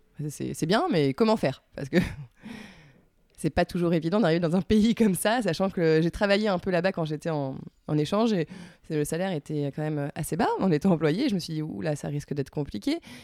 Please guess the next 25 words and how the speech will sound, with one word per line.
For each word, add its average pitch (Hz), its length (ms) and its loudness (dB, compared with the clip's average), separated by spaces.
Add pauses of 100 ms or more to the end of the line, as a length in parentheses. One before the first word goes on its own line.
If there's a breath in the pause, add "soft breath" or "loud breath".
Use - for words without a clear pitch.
(180 loud breath)
Euh, 196 240 4
maintenant, 202 280 0
il - 40 -4
faut - 80 -2
que - 60 -10
je - 60 -14
trouve 214 160 -2
un 180 80 4
métier 196 320 2
que - 80 -2
je - 80 -2
peux 185 80 -2
exercer 170 300 -2
là-bas. 170 320 2 (140)
Et 185 160 2
en 185 60 0
fait, 247 160 -2
de 202 120 2
fur, 240 600 -4
euh, 175 400 4
au 175 40 -2
fur 214 180 -4
et 214 40 0
à 190 80 2
mesure, 180 340 0